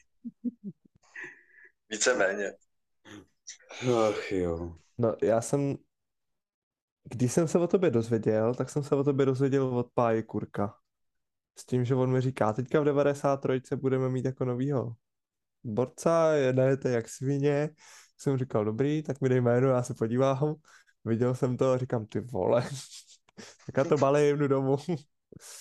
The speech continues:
Speaker 3: A ty si předtím dřepoval, že různě jako ve vrepech a tak. Jak ses
Speaker 1: Mhm.
Speaker 3: vlastně dozvěděl o tom, nebo jak tě napadlo, že bys jako šel závodit do I P F ka zrovna?
Speaker 1: No,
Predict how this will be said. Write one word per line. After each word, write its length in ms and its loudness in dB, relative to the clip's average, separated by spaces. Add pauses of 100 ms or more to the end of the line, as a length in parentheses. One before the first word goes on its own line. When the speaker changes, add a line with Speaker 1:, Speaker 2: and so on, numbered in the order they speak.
(960)
Speaker 3:
A 460 2 (280)
ty 80 -4
si 140 -6
předtím 440 -4
dřepoval, 500 -2
že 380 -2
různě 260 -2
jako 160 -2
ve 140 0
vrepech 480 -2
a 40 -4
tak. 300 -4 (240)
Jak 200 -2
ses 220 -2
Speaker 1:
Mhm. 80 0
Speaker 3:
vlastně 160 -2
dozvěděl 680 0
o 240 -2
tom, 340 -2
nebo 280 2
jak 160 0
tě 120 0
napadlo, 320 2
že 100 -4
bys 220 -6
jako 240 -2
šel 260 -2
závodit 380 2
do 100 2 (100)
I 140 2
P 200 -2
F 100 -4
ka 160 -4
zrovna? 400 -2 (920)
Speaker 1:
No, 420 2